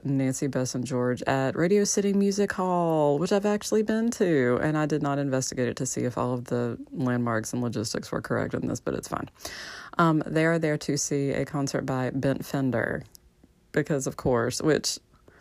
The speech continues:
you know, my shipper heart is like, "This is clearly a reference to the clue in the diary," because that is when Ned ripped the fender off Nancy's car because it was bent, but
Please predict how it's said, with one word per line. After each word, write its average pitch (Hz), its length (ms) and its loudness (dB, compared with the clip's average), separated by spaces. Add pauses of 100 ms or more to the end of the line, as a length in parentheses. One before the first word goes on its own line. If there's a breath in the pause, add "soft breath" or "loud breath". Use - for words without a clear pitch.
(440 loud breath)
you 160 100 4
know, 165 140 4
my 156 140 4
shipper 147 340 2
heart 135 220 0
is 131 120 -4
like, 131 460 -2 (240 loud breath)
"This 143 180 -2
is 156 140 0
clearly 143 320 2
a 135 80 4
reference 127 400 -2
to - 140 2
the 143 60 0
clue 151 220 0
in 147 60 0
the 156 80 2
diary," 147 400 4
because 131 460 -2
that 131 180 2
is 139 100 0
when 147 200 2
Ned 139 260 2
ripped - 340 0
the 143 120 -2
fender 147 260 0
off 139 140 0
Nancy's 143 280 -2
car 170 180 -2
because 175 300 0
it 156 80 0
was 160 140 0
bent, - 460 -4
but 147 260 6